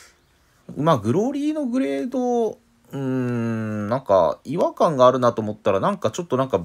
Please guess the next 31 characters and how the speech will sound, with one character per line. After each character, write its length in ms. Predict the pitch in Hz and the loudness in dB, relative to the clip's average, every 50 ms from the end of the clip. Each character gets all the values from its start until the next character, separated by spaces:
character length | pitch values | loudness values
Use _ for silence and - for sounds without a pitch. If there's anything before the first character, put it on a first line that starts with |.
| - _ | -6 _
ブ 220 | - 117 110 120 151 | -10 -6 -2 0 0
レ 140 | 214 339 359 | 2 4 4
が 100 | 175 139 | 4 4
す 240 | - - - 127 | 4 0 -4 -4
ご 160 | 120 143 156 117 | -2 0 0 0
い 20 | |
っ 20 | 101 | 0
す 140 | - - 90 | -4 -6 -6
ね。 240 | 85 82 73 - - _ | -6 -6 -6 -8 -12 _
ま 180 | - 110 113 107 | -4 0 0 0
あ 40 | |
ま 100 | 107 110 | 2 0
あ 20 | 107 | 0
い 60 | 123 | 0
い 40 | 127 | 0
や 140 | 110 92 87 | 0 0 -2
と 120 | - - | -2 -4
い 40 | 98 | -6
う 40 | 95 | -6
こ 80 | - 95 | -6 -6
と 100 | 87 95 | -6 -4
で。 140 | 87 92 92 - - - - - - 381 - - - 285 269 - - 175 - | -2 -2 -4 -4 -6 -8 -8 -2 0 0 2 2 2 2 2 2 0 -2 0
<laughs> 760 | - 170 156 - _ - - - - - - - - - - | -2 -2 -2 -2 _ -8 -8 -8 -10 -10 -10 -10 -10 -2 2
や 140 | 113 110 | 2 4
っ 20 | 107 | 4
て 80 | - | 2
い 40 | 110 | 0
き 40 | 104 | 0
た 80 | 117 104 | 2 2
い 60 | 92 | 2
と 200 | 90 85 80 | 0 -4 -6